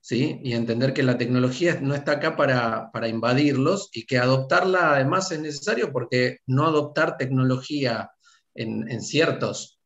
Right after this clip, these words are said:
sentidos te termina dejando afuera, eventualmente, ¿no? Ese es un obstáculo. Y el otro, bueno, otro de los obstáculos tiene que ver con la,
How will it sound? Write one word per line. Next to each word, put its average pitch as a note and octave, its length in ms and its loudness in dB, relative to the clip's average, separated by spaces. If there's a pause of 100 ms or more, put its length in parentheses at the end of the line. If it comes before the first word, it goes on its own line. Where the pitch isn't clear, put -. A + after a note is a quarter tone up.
(140)
sentidos C#3 800 0 (200)
te B2+ 120 0
termina F#3 320 2
dejando D3+ 320 2
afuera, - 400 0 (1000)
eventualmente, A#2 800 2 (260)
¿no? - 400 -8 (400)
Ese D3+ 180 4
es A3 120 2
un C#3+ 140 6
obstáculo. - 600 -2 (200)
Y G#3 100 4
el A3+ 80 6
otro, B3+ 260 6
bueno, C#3 500 2 (100)
otro D#3 340 0
de C3+ 80 2
los C3 160 2
obstáculos C#3+ 500 0
tiene A#2+ 220 -6
que A#2 80 -2
ver C3 160 0
con A#2 180 -2
la, G2+ 340 -6